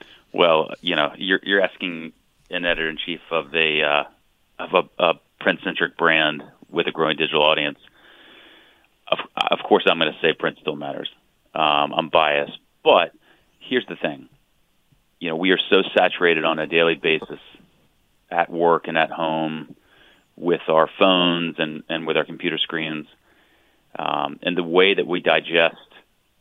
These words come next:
stories and images and video on the phone is different than the way that we digest, uh, the storytelling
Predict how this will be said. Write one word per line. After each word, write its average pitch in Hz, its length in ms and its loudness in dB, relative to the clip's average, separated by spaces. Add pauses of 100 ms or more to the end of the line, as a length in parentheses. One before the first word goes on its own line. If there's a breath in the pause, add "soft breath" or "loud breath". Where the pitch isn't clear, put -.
(520)
stories 82 480 0
and 76 120 -6
images 78 440 -4
and 76 160 -14
video 76 640 0 (560)
on 82 100 0
the 78 160 -2
phone 95 240 0
is 78 160 -4
different 110 320 -2
than 85 120 0
the 80 80 -2
way 78 180 2
that 78 100 -2
we 78 140 -4
digest, 76 480 0 (920 soft breath)
uh, 76 300 -2
the 80 180 -6
storytelling 80 760 0